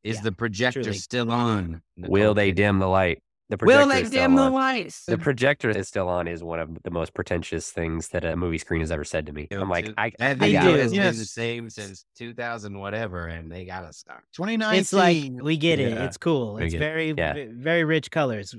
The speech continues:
Speaker 2: Okay.
Speaker 3: Yeah.
Speaker 2: Move
Speaker 3: True black. Got it. True
Speaker 2: True
Speaker 1: You know
Speaker 3: black.
Speaker 1: what's funny,
Speaker 3: I'm,
Speaker 1: though,
Speaker 3: I'm
Speaker 1: for a
Speaker 3: with you.
Speaker 1: colorblind individual as myself, for the longest time, even with their projector still on, I didn't know there was a man doing the flame throwing part.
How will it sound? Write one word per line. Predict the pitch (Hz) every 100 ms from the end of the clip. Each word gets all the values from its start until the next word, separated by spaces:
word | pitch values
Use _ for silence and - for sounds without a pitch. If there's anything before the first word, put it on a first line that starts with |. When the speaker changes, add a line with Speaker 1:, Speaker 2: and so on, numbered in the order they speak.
| 104
Speaker 2:
Okay. | 123 131 98
Speaker 3:
Yeah. | 82
Speaker 2:
Move | 131 131 -
Speaker 3:
True | - 123
black. | 113 98 -
Got | 98 101 82
it. | -
True | -
Speaker 2:
True |
Speaker 1:
You | 175
know | -
Speaker 3:
black. | 165
Speaker 1:
what's | 147
funny, | - 156
Speaker 3:
I'm, | -
Speaker 1:
though, | 165
Speaker 3:
I'm |
Speaker 1:
for | 170 127
a |
Speaker 3:
with | 95
you. | 127
Speaker 1:
colorblind | 135 143 139
individual | 135 135 139 135 139
as | 131 107
myself, | 107 104 110 135 - _ _ _ _ _
for | 123
the | 110
longest | 104 104 107 113 110 - -
time, | 101 95 71 - _ _ _
even | - 113 123
with | 120 123
their | 110 120
projector | 107 113 98 120 - 113
still | - 117 117
on, | 107 80 - _
I | 95
didn't | 95 117 113 101
know | 110 107
there | 92 90
was | 92 87
a |
man | 85 90 95 90 85 80 _ _ -
doing | 101 101 90
the |
flame | 85 92 104 120
throwing | 160 165 165 165 -
part. | 160 170 180